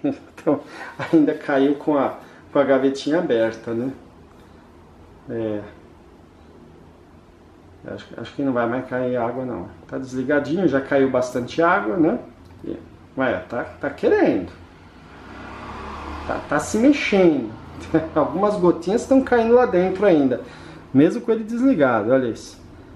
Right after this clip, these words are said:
É, é muito legal isso, gente. Eu sempre acho muito legal.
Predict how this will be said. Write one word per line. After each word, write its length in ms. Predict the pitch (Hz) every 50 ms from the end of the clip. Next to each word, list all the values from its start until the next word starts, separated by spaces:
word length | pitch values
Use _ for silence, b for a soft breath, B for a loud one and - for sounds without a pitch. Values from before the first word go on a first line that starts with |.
| - - - -
É, 180 | - - - -
é 40 | 170
muito 240 | 247 294 285 -
legal 380 | 240 190 147 127 127 110 101 95
isso, 180 | 98 - - 110
gente. 260 | 107 107 104 101 107
Eu 60 | 135
sempre 320 | 135 - 202 208 190 - 202
acho 260 | 185 - - - 165
muito 340 | 147 151 175 190 180 - 147
legal. 480 | 135 120 110 110 107 101 95 95 -